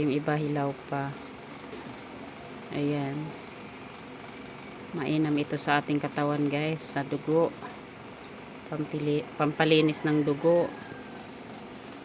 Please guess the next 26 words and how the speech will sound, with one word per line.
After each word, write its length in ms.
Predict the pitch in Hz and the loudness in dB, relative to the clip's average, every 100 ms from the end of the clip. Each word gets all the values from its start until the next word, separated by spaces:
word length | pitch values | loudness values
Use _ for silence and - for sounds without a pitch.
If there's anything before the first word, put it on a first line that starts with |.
| - | -2
Mainam 480 | 160 156 156 156 156 | 2 4 6 6 4
sa 160 | - 160 151 156 147 147 | 4 4 6 4 4 4
mataas 480 | 147 147 - 143 - | 4 2 4 2 4
ang 80 | 151 | 2
sugar 560 | 139 160 151 147 170 170 | 4 4 6 6 4 4
kasi, 480 | 151 - 143 110 - - - - | 2 2 2 2 -2 -8 -10 0
ano 240 | 143 143 | 2 2
lang 160 | 143 135 | 2 0
siya, 320 | - 151 147 135 - - - - - - - - - - - - | -2 -6 -6 -8 -12 -14 -14 -14 -14 -14 -14 -14 -14 -14 -14 -8
matabang 1500 | - 151 143 143 143 139 139 139 - - - 139 139 139 139 | -2 0 2 2 2 2 0 0 -4 -10 -2 0 2 0 0
lang 80 | 139 | 0
yung 320 | 139 139 135 | 0 0 0
lasa 400 | 135 131 131 - | 0 -2 -4 -6
niya. 320 | 135 135 139 139 - - - - - - - - - - | -4 -4 -4 -6 -8 -12 -14 -14 -14 -14 -16 -16 -14 -2
Kaya 160 | 165 170 | 6 8
ang 80 | |
ginawa 400 | 175 180 175 170 | 8 8 10 8
ko, 160 | 170 160 | 6 4
guys, 160 | 156 151 | 4 4
para 320 | - 151 151 | 2 4 4
ma-, 240 | 151 147 | 4 2
ma-, 240 | - 151 - | 0 0 0
maipasok 640 | 120 104 - 143 135 - - | 2 2 6 6 6 2 -6
ko 40 | - | 0
sa 100 | 139 135 135 139 | 2 2 2 0
ref, 240 | 135 127 | 0 0